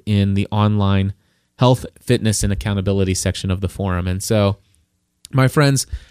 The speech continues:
I wanna say that, um, you know, a lot of things have changed here at G S P N dot T V with Plus membership, and, and now it's easier than ever before, as we mentioned last year, last week. Uh, and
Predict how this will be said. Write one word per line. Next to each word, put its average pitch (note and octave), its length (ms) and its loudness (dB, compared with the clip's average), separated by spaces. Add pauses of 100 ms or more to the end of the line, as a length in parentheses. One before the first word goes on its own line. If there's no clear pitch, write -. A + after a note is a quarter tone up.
(180)
I C3+ 120 2
wanna E3+ 220 4
say B2+ 340 4
that, A2 560 2
um, G2 400 0
you G#2 160 -2
know, B2+ 180 2
a A#2 60 -2
lot C3 220 2
of F3 100 2
things C#3 260 0
have A#2+ 120 -4
changed A2+ 540 0 (580)
here B2+ 420 4
at B2 140 0
G B2 180 0
S A#2 80 0
P B2+ 140 -4
N A2 100 0
dot A2 160 0
T A#2 100 -2
V A2 140 4
with G#2+ 220 0
Plus - 260 -2
membership, G#2 540 0
and, G#2+ 440 0
and G#2+ 200 0
now A#2 340 2
it's A2+ 260 -2
easier B2 400 4
than A#2+ 160 0
ever A2+ 220 2
before, A2+ 400 2
as G#2 100 2
we A2+ 100 2
mentioned G#2 360 0
last G2+ 380 -4
year, G#2 160 2 (160)
last G#2+ 340 0
week. B2 320 2 (720)
Uh, G#2+ 300 4
and B2+ 160 0